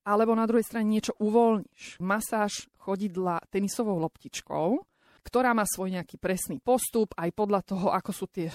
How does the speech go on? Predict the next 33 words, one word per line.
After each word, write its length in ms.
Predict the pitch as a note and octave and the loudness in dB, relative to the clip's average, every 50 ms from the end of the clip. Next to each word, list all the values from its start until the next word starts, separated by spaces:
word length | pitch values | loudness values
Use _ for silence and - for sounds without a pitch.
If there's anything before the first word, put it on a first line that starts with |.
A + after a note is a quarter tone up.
| - - D#3+ | -10 -6 -2
väzivá 480 | F#3 G3+ F#3+ F#3+ G#3 F#3 D#3+ D3 C#3 - | 0 0 0 0 -2 -4 -4 -6 -2 -2
usporiadané 640 | - A3 - - - C4+ B3+ B3+ B3+ B3 B3+ B3 | -2 -2 -2 -2 0 2 2 4 4 4 4 4
na 160 | B3 B3 A#3+ - | 2 2 0 0
chodidle, 480 | - A#3 A3 G#3 G#3+ F#3 G3+ G3 - | 0 -2 0 -2 -2 -2 0 0 0
aj 120 | - F3+ E3+ | 0 -2 -4
podľa 220 | - G#3 G3+ G#3 G#3 | -4 -2 -2 -2 0
toho, 160 | - G#3 F#3 | 0 0 -2
aké 480 | F#3+ - G3+ - - - G#3 F#3+ F#3 - | 0 0 -2 -4 -4 -2 -2 0 -2 -2
reflexné 540 | - F#3 F#3 F#3+ F3 - G#3 F3+ - - F#3+ | -2 -2 -2 -2 -2 -4 -6 -8 -6 -6 -4
body 320 | F3 D#3 F#3+ G3+ G3+ G3+ F3+ | 0 2 2 2 2 0 -2
máme 240 | D#3 D#3 D3+ D#3 | -2 -4 -6 -6
na 80 | D3+ D3 | -8 -8
chodidle. 400 | - - D3+ D3 D#3 D3 - C#3 | -8 -10 -10 -10 -10 -10 -10 -10
Čiže 180 | - - G3 F3+ - - - - - _ | -8 -8 -8 -8 -10 -16 -20 -20 -20 _
je 160 | - G#3+ C4 | -6 -4 0
to 160 | - E4 A#3+ - _ _ _ _ _ _ _ _ - | 2 2 2 0 _ _ _ _ _ _ _ _ -4
mnou 400 | F#3+ G#3 G#3 A#3 B3+ C4 C4+ C4 | -2 2 4 6 6 6 6 6
akoby 240 | - - C4 G#3+ | 4 0 -2 -4
vypracovaný, 880 | G#3+ F#3+ A3 - A#3+ A#3 A3 - - A3 A3 A3+ A3 A3 G3+ F#3 F3 - | -4 -4 -2 0 0 0 0 0 0 2 2 2 2 2 0 -2 -2 -2
e, 160 | - F3 D#3+ | -4 -4 -2
postup, 560 | - - E3 D3 - - - - D#4+ G4+ - - _ _ _ _ _ - | -2 -2 -2 -2 -2 -6 -4 -2 -2 -2 -2 -6 _ _ _ _ _ -6
ktorý 580 | - A3+ - - B3+ B3 B3 B3 B3 B3 A#3+ | -4 -2 0 2 4 4 4 4 2 2 0
zase 380 | A#3 G3 G#3+ B3 C4 - - D#4 | 0 2 2 2 2 2 0 0
len 140 | D#4 D4+ C#4 | 2 4 4
robíš 480 | B3+ A#3+ A#3+ A#3 G#3+ A#3 A#3+ A#3 - - | 4 4 4 4 4 2 2 2 0 0
každý 420 | - G#3 G3+ G3 E3+ E3 C#3 C3+ | 0 2 2 0 -2 -4 -6 -4
deň, 240 | D3 F3 G#3 C4+ F4+ | 0 2 2 2 0
ktorý 300 | - - - E4+ D#4+ D#4 | 0 -2 -4 -2 -2 0
môžeš 320 | D4+ D4+ D4 D#4+ D4 - - - | 0 0 0 0 -2 -4 -6 -4
kľudne 400 | - C4+ C4+ C#4+ D#4+ D4+ C4 - | 0 2 2 4 2 2 0 -2
kombinovať 500 | - B3 B3 B3 B3+ B3 B3+ B3+ B3+ G#3 | 0 0 2 4 4 4 4 4 4 2
s 40 | A3+ | 2
umývaním 340 | A3+ B3+ B3 C4 B3+ A#3+ B3 | 2 4 4 4 4 4 4